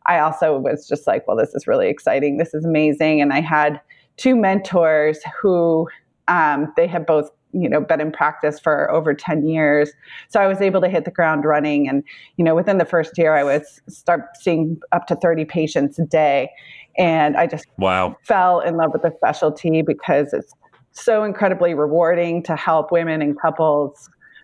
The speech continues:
Speaker 1: grow their families. And the patients are just incredibly committed, which is really refreshing 'cause, as you know, being a practitioner, one of the challenges of practicing is,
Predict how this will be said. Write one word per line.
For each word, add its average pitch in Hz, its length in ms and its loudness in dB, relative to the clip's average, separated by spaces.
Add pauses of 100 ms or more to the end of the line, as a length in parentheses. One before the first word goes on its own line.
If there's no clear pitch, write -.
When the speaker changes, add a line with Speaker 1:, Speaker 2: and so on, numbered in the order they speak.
Speaker 1:
grow 170 140 2
their - 140 0
families. 202 720 0
And 170 120 -2
the 160 60 0
patients 208 540 -2
are 175 80 2
just 160 280 -4
incredibly 202 680 0
committed, 165 640 0
which 175 240 -2
is - 340 -16
really 254 240 2
refreshing 185 640 0
'cause, 185 260 -2 (460)
as 214 240 2
you 220 140 4
know, 208 440 2
being 202 200 0
a 180 60 2
practitioner, 190 680 0
one 190 140 2
of 170 140 0
the 165 100 0
challenges 165 720 0
of 151 200 -2
practicing 170 640 0
is, 160 260 -2